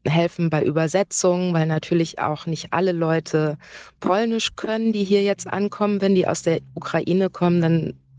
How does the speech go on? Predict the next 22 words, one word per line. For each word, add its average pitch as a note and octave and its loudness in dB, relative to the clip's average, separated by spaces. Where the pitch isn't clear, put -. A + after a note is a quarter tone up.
im E3+ 2
Osten - -2
sprechen E3 -2
sie D#3+ 0
ganz D#3+ -2
oft - -6
Russisch G#3+ 0
und E3+ 4
sonst D#3+ 0
Ukrainisch. A3+ 0
Und F3+ -2
ja, D3+ 2
die C#3+ -4
ganzen E3 -2
Schüler F#3 2
übersetzen F3 0
und, D#3 -2
äh, D#3 0
der D#3 0
Lehrer D#3 0
hat - -4
gesagt, D#3 -2